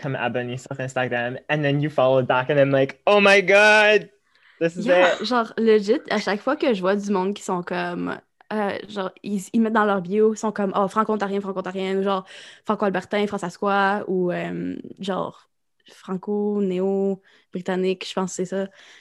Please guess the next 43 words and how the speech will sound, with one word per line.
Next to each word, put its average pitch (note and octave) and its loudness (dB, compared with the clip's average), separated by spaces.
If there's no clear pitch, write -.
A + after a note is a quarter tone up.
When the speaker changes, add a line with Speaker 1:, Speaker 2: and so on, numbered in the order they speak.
Speaker 2:
Euh, F3+ -8
je F#3+ -12
suis - -12
comme, « A3 0
Yo, A#3+ 0
hey, D#4 -2
c'est A#3 -4
donc A#3+ 0
bien C4 0
cool », D4+ 2
genre, « A3 -2
Hey, G#3+ 2
yes, C4 2
c'est A3+ 4
une A3+ 8
minorité ». A#3+ 6
Euh, A3 6
<laughs> - 6
c'est F#4+ 8
ça, D4 2
genre, A3 -2
fait G#3 -2
que F#3+ -8
je G#3 -8
vais, G#3+ -2
je F#3 -10
vais F#3 -10
juste A3 -4
les A3+ -2
suivre, A#3+ -4
puis - -18
je - -14
suis - -16
comme, « - -18
Oh C#4 -2
my F#3 -4
God », G#2+ -10
genre, - -14
c'est - -18
tellement C4 2
cool A3 -2
parce F3+ -8
que, G#3+ -4